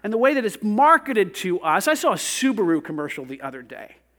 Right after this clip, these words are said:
You know what happened after I watched that commercial? I wanted to buy a Subaru. Why? Because I wanted to feel that free. I wanted to drive that car. And you know what? That car is gonna need to have oil change. That car is gonna break down.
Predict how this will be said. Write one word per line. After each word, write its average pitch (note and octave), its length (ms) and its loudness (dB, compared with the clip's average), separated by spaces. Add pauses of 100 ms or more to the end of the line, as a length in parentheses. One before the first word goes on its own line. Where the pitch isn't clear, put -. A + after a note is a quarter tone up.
(140)
You F#3+ 100 -6
know D4+ 60 4
what F4+ 160 0
happened A#3+ 340 -2
after G3+ 240 -6
I F#3 60 -4
watched F3 240 -4
that G#3 120 -6
commercial? E3+ 460 -10 (500)
I F4+ 120 4
wanted F#3+ 220 2
to F3 60 2
buy D#3+ 200 2
a A#3+ 80 2
Subaru. B3 600 2 (1400)
Why? E4+ 420 6 (140)
Because C#4 220 -4
I C4 40 -4
wanted C#4+ 220 -2
to A#3+ 80 0
feel C4 300 0
that A#3 300 -2
free. A3+ 720 -6 (640)
I C#4+ 80 0
wanted E4 280 4
to F4 120 -4
drive D4 440 2
that A#3+ 200 0
car. C4 200 4
And A3 120 0
you A#3+ 80 -4
know C#4+ 40 -2
what? D#4 120 2
That D#4 160 -4
car B3 160 -4
is A#3+ 60 -4
gonna G#3 180 -4
need G3+ 120 -6
to E3+ 60 -10
have E3 160 -6 (100)
oil C4+ 320 -2
change. C#4 360 -6
That D4 120 -4
car - 160 -4
is G3+ 60 -4
gonna E3 160 -8
break G#3 420 -12
down. C4 480 -4